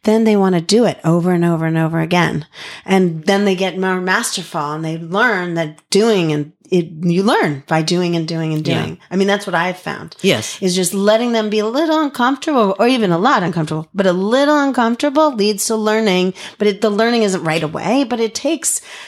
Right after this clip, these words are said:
Speaker 1: that kind of uncomfortableness to, like, even get to the, a, a, a piece of the learning.
Speaker 2: Well, you,
Speaker 1: Yeah.
Speaker 2: you're so right on with that because
Speaker 1: Yeah.
Speaker 2: you've heard so many times from everybody that it's through our mistakes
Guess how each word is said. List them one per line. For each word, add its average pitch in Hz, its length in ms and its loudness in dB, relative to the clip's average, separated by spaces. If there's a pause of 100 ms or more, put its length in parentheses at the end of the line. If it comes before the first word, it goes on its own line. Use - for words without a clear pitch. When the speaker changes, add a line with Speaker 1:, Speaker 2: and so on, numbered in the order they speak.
(220)
Speaker 1:
that 208 220 0
kind 247 180 0
of 220 140 0
uncomfortableness 196 840 2
to, - 120 -2
like, 165 280 0
even 175 320 2
get - 460 -2 (140)
to 156 180 -2
the, 139 260 -6 (260)
a, 247 220 0
a, 214 80 0 (220)
a 220 60 -2
piece - 360 0
of 156 100 -10
the 156 80 -6
learning. 139 420 -12 (120)
Speaker 2:
Well, 202 160 4
you, 214 380 2
Speaker 1:
Yeah. 190 400 0
Speaker 2:
you're 240 160 2
so 233 260 2
right 170 200 2
on 190 180 2
with 135 100 -4
that 120 180 -2
because 151 340 -2
Speaker 1:
Yeah. 185 60 -2 (360)
Speaker 2:
you've 180 240 0
heard 175 380 0
so 165 180 2
many 147 240 2
times 135 320 -2
from 127 180 -6
everybody 127 540 -4 (160)
that 135 340 -4 (460)
it's 156 220 0
through 170 180 2
our 147 80 4
mistakes 135 680 -2